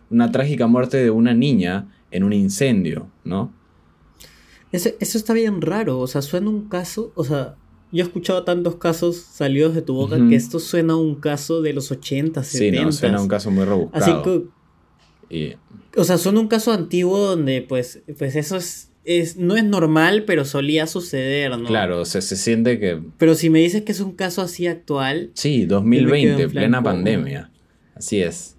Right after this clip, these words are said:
Speaker 2: Rarazo, muy
Speaker 1: Entonces
Speaker 2: raro.
Speaker 1: empezó una gran protesta, la gente se empezó a mover. Querían que se investigara, que se aclararan los hechos. Los vecinos hicieron carteles por Melissa,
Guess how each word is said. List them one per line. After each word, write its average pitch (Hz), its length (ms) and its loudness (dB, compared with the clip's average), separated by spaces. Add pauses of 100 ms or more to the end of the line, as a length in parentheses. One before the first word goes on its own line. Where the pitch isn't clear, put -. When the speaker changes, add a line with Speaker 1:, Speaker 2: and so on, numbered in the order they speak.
(160)
Speaker 2:
Rarazo, 135 640 -2
muy 156 280 0
Speaker 1:
Entonces 156 380 2
Speaker 2:
raro. 131 140 -8
Speaker 1:
empezó 117 560 2
una 120 260 4
gran 117 360 4
protesta, 98 580 -2
la 76 140 -8
gente 135 400 0
se 139 140 -4
empezó 95 600 0
a 104 140 -2
mover. 87 480 -2 (480)
Querían 127 400 2
que 139 140 0
se 135 120 -2
investigara, 98 920 0
que 87 80 -6
se 92 100 -6
aclararan 113 640 0
los - 180 0
hechos. 98 500 -4 (380)
Los 104 180 0
vecinos 135 500 0
hicieron 110 400 2
carteles 117 760 0
por 95 240 -2
Melissa, 101 1040 0